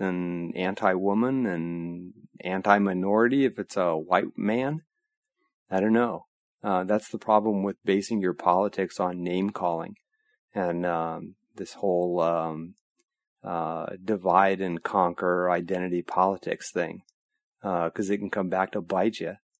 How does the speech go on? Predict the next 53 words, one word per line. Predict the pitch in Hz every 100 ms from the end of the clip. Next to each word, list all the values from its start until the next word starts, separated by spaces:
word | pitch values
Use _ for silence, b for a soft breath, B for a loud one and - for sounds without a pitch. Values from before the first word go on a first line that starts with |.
| _
and | 104
then | 101 101
you | 95
look | 95 92
like | 95 87
a |
hypocrite. | 87 110 - - - - _ _ _ _ _ _
Um, | 98 90 85 82 87 98 _ _ _
but | -
we'll | 92 113
see. | 113 - 123 98 92 _ _
I | 113
don't | 120
know. | 135 127 98
See, | - 139
the, | 127
it's | 123 120 -
like | 120 110
if | 101 104
Joe | 98 110 127
gets | 117 104 104
into | 95
this | 90 92 -
thing, | 90 85 95 B B
so | - 120
Joe's | 107 120 117
no | 113 101
different | 101 - 98
than | 92
the | 82
rest | 78 82 -
of | 85
'em. | 50 -
I | 107
mean, | 107 104
he's | 110 -
probably | - 104 110 107 101 92 95 b b b b b
more | 113 110 101
moderate, | 92 90 85 92 107 117 143 _ _
um, | - 95 92 87 90
'cause | - 110 92 - -
he's | 113 110
old | 104 101
enough | 95 92
to | 98
remember | 90 90 95 95
when, | 90 90 90 90
uh, | 90
Marxism | 87 90 90 - 104 101
was | 95 92
a |
bad | 80 87 87 -
thing. | 90 -